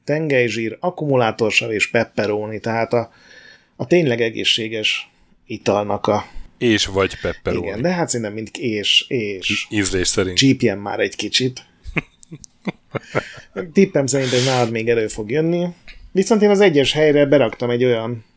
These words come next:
Speaker 1: fiktív italt, amit én valójában, valóságban, fizikailag is megittam, és pedig ez a Final Fantasy féle potion, ami ugye minden Final Fantasy játéknak a legalapvetőbb, leg-, legrosszabb, leggyengébb ilyen gyógyitalkája.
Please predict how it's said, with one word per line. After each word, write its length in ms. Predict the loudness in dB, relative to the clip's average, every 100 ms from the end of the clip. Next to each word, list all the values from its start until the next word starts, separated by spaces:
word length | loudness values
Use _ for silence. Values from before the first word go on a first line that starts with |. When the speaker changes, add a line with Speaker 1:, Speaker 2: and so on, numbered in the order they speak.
| _ -6
Speaker 1:
fiktív 440 | 2 2 2 -2 2
italt, 460 | 2 6 6 4
amit 220 | 2 0 0
én 140 | 0
valójában, 760 | 0 0 -2 -4 -4 -6 -4 -2
valóságban, 1000 | 0 0 0 0 -2 -2 -4 -2 -6 0
fizikailag 720 | 4 6 4 0 -2 -2 -2
is 160 | -4 -2
megittam, 720 | 0 2 0 2 2 2 -4 _ _ _ _ _ _
és 180 | -4 -2
pedig 200 | 2 6
ez 100 | 6
a 80 | 6
Final 320 | 4 4 2
Fantasy 460 | 0 0 0 -2 -2
féle 280 | -2 -2
potion, 680 | 0 2 4 4 2 0 -6 -14 _ _ _
ami 240 | -8 -4 -2
ugye 220 | 0 2
minden 300 | 0 0 -4
Final 280 | -2 -2 -2
Fantasy 360 | -2 0 0 0
játéknak 520 | 0 0 0 -2 0
a 240 | 0 2
legalapvetőbb, 840 | 2 2 2 0 -2 -6 -2 -2 -2
leg-, 260 | -4 -4 -6
legrosszabb, 800 | -6 -4 -4 -2 -2 -2 -2
leggyengébb 680 | -4 -4 -4 -6 -4 -6 -4
ilyen 160 | -6 -2
gyógyitalkája. 1160 | -2 -2 -4 -6 -4 -2 0 2 2 0 -6